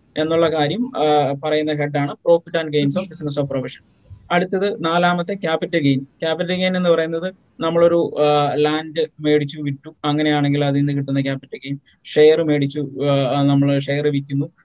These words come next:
ആ, ആ, ആ, മ്യൂച്വൽ ഫണ്ട്സ് ഇൻവെസ്റ്റ് ചെയ്യുന്നു, അത്, ആ, റിയലൈസ് ചെയ്യുന്നു, അങ്ങനെയുള്ള, ആ, വരുന്ന ക്യാപിറ്റൽ ഗെയിൻസ്, ആ, കാൽക്കുലേറ്റ് ചെയ്യുന്ന ഹെഡാണ് ക്യാപിറ്റൽ ഗെയിൻ എന്ന് പറയുന്നത്. അടുത്ത income from other sources. ഈ മുകളിൽ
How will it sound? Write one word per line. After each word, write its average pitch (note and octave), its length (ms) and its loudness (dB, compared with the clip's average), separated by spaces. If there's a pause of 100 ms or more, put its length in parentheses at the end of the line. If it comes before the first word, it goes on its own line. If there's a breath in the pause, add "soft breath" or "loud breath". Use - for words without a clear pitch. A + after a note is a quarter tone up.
(140)
ആ, F3+ 40 0
ആ, C#3 240 2 (880)
ആ, C#3+ 120 4
മ്യൂച്വൽ D3+ 400 2
ഫണ്ട്സ് D3 260 -6
ഇൻവെസ്റ്റ് C#3 500 -2
ചെയ്യുന്നു, C#3 200 2
അത്, C#3 240 2
ആ, C#3 400 0
റിയലൈസ് C#3 360 -2
ചെയ്യുന്നു, C3+ 340 -6
അങ്ങനെയുള്ള, F3 460 0 (260 soft breath)
ആ, - 160 -6 (240)
വരുന്ന D#3+ 260 0
ക്യാപിറ്റൽ E3+ 560 -2
ഗെയിൻസ്, G3 460 -2
ആ, C#3+ 580 2 (120)
കാൽക്കുലേറ്റ് D3+ 460 2
ചെയ്യുന്ന C#3 200 -2
ഹെഡാണ് C#3 460 -4 (320 soft breath)
ക്യാപിറ്റൽ D3 440 2
ഗെയിൻ C#3 200 4
എന്ന് B2+ 120 -4
പറയുന്നത്. - 400 -10
അടുത്ത F3+ 260 -2
income F3+ 260 -2
from D#3+ 240 -4
other C#3 160 -2
sources. C3+ 520 -10
ഈ G3 260 -2 (580 soft breath)
മുകളിൽ G3 360 2